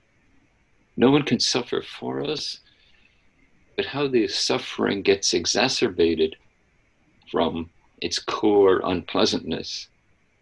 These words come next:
uh, that's when interbeing c-, c-, can come to our aid. So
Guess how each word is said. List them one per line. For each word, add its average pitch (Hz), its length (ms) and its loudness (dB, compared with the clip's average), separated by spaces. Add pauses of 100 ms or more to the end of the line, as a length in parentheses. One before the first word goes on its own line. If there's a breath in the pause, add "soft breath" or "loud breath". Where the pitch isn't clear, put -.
(140)
uh, - 380 -10 (640)
that's 101 540 -4
when 95 260 -4 (140)
interbeing 92 800 -2 (140)
c-, - 120 -12 (120)
c-, - 80 -18 (120)
can 92 280 -8
come 98 440 -10
to 92 160 -2
our 98 160 -2
aid. - 300 -4 (4000)
So - 180 -4